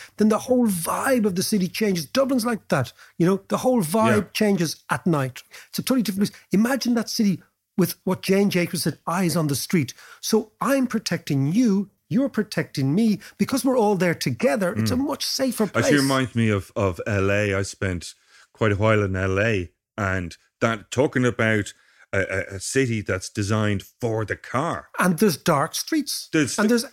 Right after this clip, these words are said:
Speaker 1: empty
Speaker 2: but
Speaker 1: zones.
Speaker 2: people don't walk the street full stop, because if you're going out to get a pint of milk, you drive, you know, and there's, th-, you know, <laughs> there's, there's no alternative.
Speaker 1: Yeah, you drive and there's no public transport, but the point
Speaker 2: Mm.
Speaker 1: is there's no people in the street. Actually, I'll tell you a story about America. You know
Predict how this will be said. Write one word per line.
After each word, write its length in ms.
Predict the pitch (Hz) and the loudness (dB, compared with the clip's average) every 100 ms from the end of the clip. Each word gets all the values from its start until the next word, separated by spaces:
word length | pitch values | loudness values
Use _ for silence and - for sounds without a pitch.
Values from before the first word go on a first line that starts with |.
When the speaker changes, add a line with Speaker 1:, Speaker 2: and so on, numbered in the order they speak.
| - | 0
Speaker 1:
empty 340 | 254 240 240 | 0 2 2
Speaker 2:
but 80 | 220 | 4
Speaker 1:
zones. 400 | 247 262 208 156 | 4 2 0 0
Speaker 2:
people 280 | 165 208 233 | 0 0 -2
don't 320 | 175 190 160 | 2 0 2
walk 240 | 120 170 - | 2 2 0
the 80 | 135 | -6
street 300 | - 131 101 _ - | 0 0 0 _ 0
full 200 | 127 110 | 0 0
stop, 460 | - 160 147 - _ - - - | -2 -2 -2 -8 _ -14 -6 -2
because 300 | 127 143 127 | 2 0 2
if 60 | |
you're 120 | 139 | 0
going 240 | 131 151 151 | 2 2 2
out 160 | 143 | -2
to 60 | - | -2
get 120 | 135 | -2
a 60 | 110 | -2
pint 300 | 127 123 113 | -2 -2 0
of 60 | |
milk, 360 | 107 139 123 - _ _ _ _ | 0 0 0 -6 _ _ _ _
you 160 | 127 123 | 0 2
drive, 580 | 135 165 185 98 - _ _ _ | 2 2 0 -6 -14 _ _ _
you 140 | 123 | -2
know, 240 | 123 165 - _ _ | 0 0 -4 _ _
and 160 | 143 131 | 0 0
there's, 380 | 127 - - - - | 0 -4 -12 -16 -8
th-, 140 | 147 - 196 | -8 -6 0
you 100 | 185 | 2
know, 140 | 180 | 2
<laughs> 120 | - | 0
there's, 200 | 180 190 | -2 -2
there's 260 | - 165 135 | 0 0 0
no 480 | 151 180 180 165 143 - - - - | 0 4 4 4 0 -10 -16 -8 0
alternative. 760 | 131 - 143 180 147 95 - 262 | 0 0 -2 -2 -2 -6 -4 0
Speaker 1:
Yeah, 80 | |
you 180 | 247 190 | 2 2
drive 320 | - 262 254 | 2 2 2
and 80 | 175 | 0
there's 140 | 175 143 | 0 0
no 100 | 160 | -2
public 360 | - 160 160 | -2 -2 -4
transport, 340 | - 254 190 151 | -4 -4 -2 -4
but 80 | |
the 60 | 151 | -6
point 220 | - 208 | -2 -2
Speaker 2:
Mm. 20 | |
Speaker 1:
is 100 | 170 | -2
there's 200 | - 147 | -2 -2
no 260 | 170 185 202 | 0 2 2
people 180 | 196 190 | 0 -2
in 40 | |
the 40 | 160 | -2
street. 180 | 175 | 0
Actually, 260 | 180 - 156 | -2 0 -2
I'll 60 | 139 | 0
tell 200 | 170 160 | 0 0
you 60 | |
a 20 | |
story 300 | 135 - 143 135 | -4 -2 0 0
about 160 | 127 | -2
America. 360 | 135 131 139 190 | -2 0 -2 0
You 60 | |
know 300 | 160 196 226 | 2 2 0